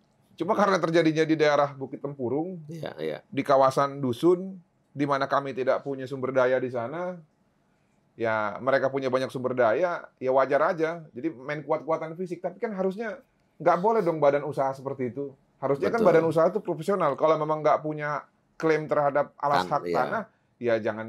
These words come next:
Speaker 1: jangan intimidasi warga gitu loh, jangan, jangan ambil gitu loh. Nah, ini yang kami pertanyakan. Andai kata kemarin kan pada saat pertemuan, andai kata kalian kasih saja ke saya nih
Speaker 2: Bukti.
Speaker 1: bahwa H G U
Speaker 2: Iya.
Speaker 1: kalian ada, ada tumpang tindih dengan sertifikat ini, saya mundur kok, saya advokat,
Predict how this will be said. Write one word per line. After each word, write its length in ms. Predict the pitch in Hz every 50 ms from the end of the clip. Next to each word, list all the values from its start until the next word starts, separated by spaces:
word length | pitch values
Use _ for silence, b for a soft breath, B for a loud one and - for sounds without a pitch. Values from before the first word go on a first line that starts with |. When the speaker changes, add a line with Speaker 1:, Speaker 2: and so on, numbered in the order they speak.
| 110 95 101
Speaker 1:
jangan 220 | 107 110 107 107
intimidasi 420 | 110 107 113 110 113 110 107 104 117
warga 460 | 113 127 156 185 165 151 147 135 123
gitu 220 | 113 110 95 101 98
loh, 40 | 92
jangan, 240 | 104 98 101 104 -
jangan 260 | - 110 113 107 110 - 131
ambil 400 | 147 160 156 151 147 135 123 113
gitu 180 | 107 101 95 87
loh. 140 | 85 90 - _ _ _ _ _ _ _ _ _ _
Nah, 120 | 120 107
ini 200 | 127 175 214 220
yang 100 | 208 185
kami 180 | 165 151 147 139
pertanyakan. 580 | 113 117 117 117 127 147 165 160 - 113 113 - _
Andai 240 | 180 196 208 226 214
kata 360 | - 220 220 233 233 - - _ _ _ _ _ _
kemarin 300 | _ - 160 185 214 220
kan 40 | 226
pada 120 | 220 185 160
saat 80 | 175
pertemuan, 280 | 170 147 156 160 165 143
andai 200 | - 151 180 196
kata 220 | - 196 190 190 208
kalian 320 | 196 202 196 196 190 190 - _ _ _ _ _ _ _ _
kasih 280 | - 190 180 208 214
saja 160 | 208 214 233 214
ke 140 | 190 - 156
saya 400 | - 165 156 135 113 110 113 113
nih 160 | 104 107 - _ _ _
Speaker 2:
Bukti. 480 | 101 120 113 - 160 165 151 123 98 82
Speaker 1:
bahwa 320 | 127 143 147 147 151 151
H 160 | 151 147 156
G 160 | 151 151 160 160
U 80 | 165
Speaker 2:
Iya. 80 | 160 -
Speaker 1:
kalian 420 | 170 170 175 185 202 175 147 143 143 - _
ada, 300 | _ - 185 185 180 175 175 -
ada 260 | _ 165 156 156 165 165 165
tumpang 440 | 165 - 170 165 - 175 160 156 156
tindih 200 | 185 190 180 175
dengan 200 | 151 151 139 143
sertifikat 560 | 135 147 131 120 139 127 127 117 - 127 139
ini, 320 | 185 180 131 110 120 135 123 - - _ _ _ _ _ _ _ _ _ _ _ _ _ _ _ _
saya 180 | _ - 240
mundur 360 | 240 247 247 226 220 254 247
kok, 160 | - 214 180 175
saya 160 | 220 262 226
advokat, 480 | 214 226 233 180 - 202 214 180 -